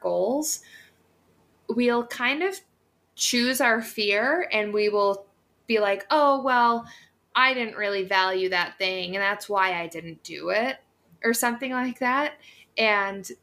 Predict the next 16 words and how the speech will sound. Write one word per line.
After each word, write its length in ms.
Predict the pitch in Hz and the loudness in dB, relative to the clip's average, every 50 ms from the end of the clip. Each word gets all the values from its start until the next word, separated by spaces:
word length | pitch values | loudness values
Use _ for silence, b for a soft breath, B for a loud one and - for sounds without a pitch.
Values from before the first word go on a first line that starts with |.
| _ _ - - | _ _ -2 0
in 140 | 233 226 | 0 2
those 280 | 220 220 226 226 226 226 | 2 2 2 0 0 0
moments, 460 | 208 196 240 320 359 302 226 226 - - | 0 0 2 2 2 0 0 -2 -4 -2
being 480 | - 220 233 247 247 208 185 185 185 | 0 2 2 2 0 -4 -6 -10 -8
really 380 | 185 202 226 262 285 269 233 190 | -4 -2 0 0 2 2 2 2
honest 400 | 185 196 285 302 311 - - - | 2 2 0 -2 -6 -8 -6 -8
with 120 | 196 185 196 | -8 -6 -4
yourself 480 | 190 180 175 - 196 190 190 185 185 | -6 -6 -4 -2 0 0 0 0 -4
and 140 | 202 196 185 | -8 -8 -4
saying, 220 | - 202 196 196 | -2 -2 -2 -2
like, 240 | 196 196 190 190 - | -2 -2 -4 -2 -2
"No, 220 | 240 254 247 240 220 | 0 0 2 2 0
I 140 | 226 233 233 | 0 0 0
did 340 | 226 - 233 233 247 233 233 | 0 2 2 2 2 2 -2
value 480 | - 202 185 185 185 180 180 170 165 | -2 0 0 0 0 -2 -4 -4 -4
it 220 | 170 175 175 175 | -4 -4 -4 -4